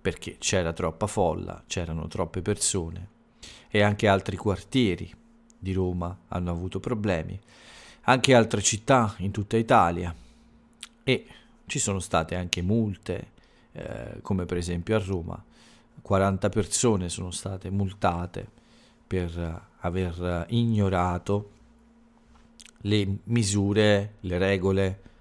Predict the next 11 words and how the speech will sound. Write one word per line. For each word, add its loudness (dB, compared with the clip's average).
anti-covid. -8
Quindi 4
un 2
popolo 10
italiano 6
che -4
è 0
diventato 4
un 0
po' 2
indisciplinato 0